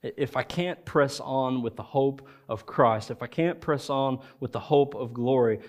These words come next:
then why in the world am I still breathing? What's it worth? I think these are the questions we have to ask.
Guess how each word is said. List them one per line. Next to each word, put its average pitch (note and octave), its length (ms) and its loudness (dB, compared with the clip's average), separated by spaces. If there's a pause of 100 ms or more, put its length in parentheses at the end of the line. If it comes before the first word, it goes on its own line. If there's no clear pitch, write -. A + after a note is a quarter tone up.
(120)
then A#2 160 -2
why D3+ 340 -2
in F#3+ 100 -2
the C#3+ 60 -2
world A#2+ 380 -2
am A2 100 -6
I A2 100 -8
still G#2+ 240 -8
breathing? G#2+ 440 -10 (2000)
What's E3+ 220 -4
it - 140 -2
worth? C3 400 -2 (3750)
I - 120 -20
think C#3+ 160 -8
these C#3+ 200 0
are B2 40 -8
the A#2+ 80 -8
questions - 500 -6
we - 120 -14
have A2 200 -6
to B2 60 -14
ask. - 480 -8